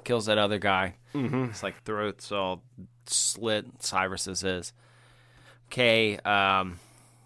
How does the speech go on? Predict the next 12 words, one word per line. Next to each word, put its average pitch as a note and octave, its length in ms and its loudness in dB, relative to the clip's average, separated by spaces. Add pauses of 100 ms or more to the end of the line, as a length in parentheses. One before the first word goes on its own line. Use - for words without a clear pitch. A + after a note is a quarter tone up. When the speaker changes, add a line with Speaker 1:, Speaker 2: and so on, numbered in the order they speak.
(140)
Speaker 1:
we A2 140 -2
move A2+ 240 -2
into A2+ 240 -4
the G#2+ 100 0
house. F#2+ 340 2
The G2+ 100 -6
next F#2+ 280 -2
kill G#2+ 240 -2
would E2+ 180 -6
be F#2 160 -2
our D#2+ 200 0
lawyer. F#2+ 680 -2